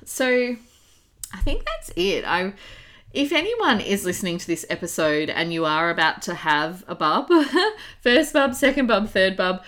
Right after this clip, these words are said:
uh, and you've got a business, or not even a business, you've just got something that's, like, really important to you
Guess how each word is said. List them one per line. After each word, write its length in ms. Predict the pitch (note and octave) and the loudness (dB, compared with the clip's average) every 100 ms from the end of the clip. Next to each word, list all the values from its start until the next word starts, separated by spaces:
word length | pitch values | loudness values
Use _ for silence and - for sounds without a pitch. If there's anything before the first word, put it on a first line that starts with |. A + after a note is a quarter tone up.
| - - | -20 -10
uh, 280 | - E3+ E3 - | 0 2 2 0
and 160 | F3 | -2
you've 140 | F3 - | -4 -2
got 140 | F#3 | 0
a 60 | F#3 | 0
business, 540 | E3 E3+ F#3+ F#3+ A3 | 0 -2 -2 -4 -2
or 160 | G#3+ G#3+ | -2 0
not 180 | A#3+ | 0
even 160 | G4+ B4 | 0 0
a 160 | C5+ E4+ | -2 0
business, 400 | F#3+ G3 F3 G3 | 0 0 -6 -6
you've 140 | F3+ | -4
just 280 | G3+ G3+ - | -2 -4 -4
got 220 | A3+ - | -6 -4
something 440 | - F3+ - F#3 | -2 0 0 -2
that's, 200 | F3+ - | -4 -6
like, 160 | F3+ E3 | -4 -6
really 480 | E3 F3 F#3+ G#3+ A3+ | -4 -4 0 0 2
important 540 | G#3+ A3 - E3 F3 | 0 -2 -6 -6 -6
to 140 | F#3 F#3 | -8 -8
you 500 | D#3+ D3+ D3+ C4 | -4 -2 -2 -4